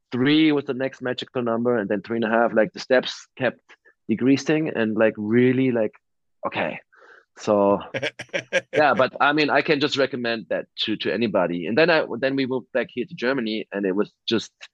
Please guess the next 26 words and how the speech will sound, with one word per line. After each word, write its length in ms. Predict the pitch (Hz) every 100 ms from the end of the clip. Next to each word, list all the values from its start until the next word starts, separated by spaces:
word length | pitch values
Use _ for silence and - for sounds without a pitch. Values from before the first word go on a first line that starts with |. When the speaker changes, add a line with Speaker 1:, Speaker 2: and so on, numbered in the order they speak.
| _ _ _ _ _ _
Speaker 1:
I 100 | 101
went 200 | 110 120
to, 100 | -
like, 260 | 107 98 101
a, 380 | 101 98 92 82
like, 220 | 92 90
a 320 | 95 85 85 82
paragliding 520 | 104 113 107 107 107 -
takeoff 380 | 117 - 107 -
place, 320 | 113 101 98
and 100 | 92
there 120 | 95 101
were 80 |
some 180 | - 98
people 280 | - 104 104
there 180 | 104 101
and 120 | 90
like, 140 | 82 -
"Oh, 340 | 165 143 107
so 220 | - 151 123
where's 260 | 143 147
your 80 | 151
license? 480 | 131 117 113 98 -
Where's 260 | 143 147 135
your 140 | 143
club 220 | 131 -